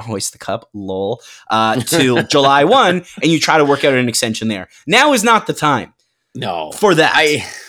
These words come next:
Speaker 2: yeah.
Speaker 1: For Max
Speaker 2: I
Speaker 1: Domi as well, right? Like, these are guys who you brought in for playoff time, for spring hockey.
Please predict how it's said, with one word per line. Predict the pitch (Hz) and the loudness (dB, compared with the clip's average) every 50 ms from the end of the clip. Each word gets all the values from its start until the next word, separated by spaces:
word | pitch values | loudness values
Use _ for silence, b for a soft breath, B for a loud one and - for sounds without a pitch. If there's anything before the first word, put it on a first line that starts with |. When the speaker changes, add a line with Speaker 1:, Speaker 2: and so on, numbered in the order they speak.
| B B B B | B B B B
Speaker 2:
yeah. | 104 - - - | -16 -12 -8 -2
Speaker 1:
For | - 214 | 0 2
Max | 208 208 226 247 240 - - | 4 4 4 4 2 2 2
Speaker 2:
I | - | 2
Speaker 1:
Domi | 226 226 220 202 196 190 175 143 170 - _ - | 2 2 2 0 0 -2 -4 -6 -10 -10 _ -2
as | 160 160 139 | 0 0 0
well, | 151 160 214 220 202 143 120 104 - - _ _ - | 0 0 2 4 4 4 2 0 -4 -8 _ _ -2
right? | 131 139 165 214 202 - | 2 2 2 2 0 2
Like, | - 170 160 156 - 151 | 2 2 2 0 -2 -4
these | 156 202 214 214 | -2 0 2 2
are | 226 | 2
guys | - - 170 185 196 202 - | 2 2 2 2 2 0 0
who | 202 214 | -2 -4
you | 196 170 | -4 -2
brought | 120 147 165 165 175 - - - | -2 0 2 2 2 2 0 0
in | 151 151 147 143 135 135 B B B B | 0 0 0 0 -2 -6 B B B B
for | - - - 156 143 139 139 139 135 131 120 B B B B B B _ - - | -10 -2 2 4 4 6 6 4 4 2 2 B B B B B B _ -14 -8
playoff | - 139 151 160 170 165 160 151 147 - | -2 0 2 4 4 4 4 2 0 -2
time, | - 147 127 117 113 107 | -2 -2 -2 -2 -2 -4
for | - - 131 113 | -6 -6 -6 -4
spring | - - - - 147 151 151 151 147 143 | -4 -4 -4 -4 -2 0 0 2 0 -2
hockey. | 127 135 139 135 131 127 - - 117 110 104 | -2 0 0 0 0 0 -2 -4 -6 -6 -6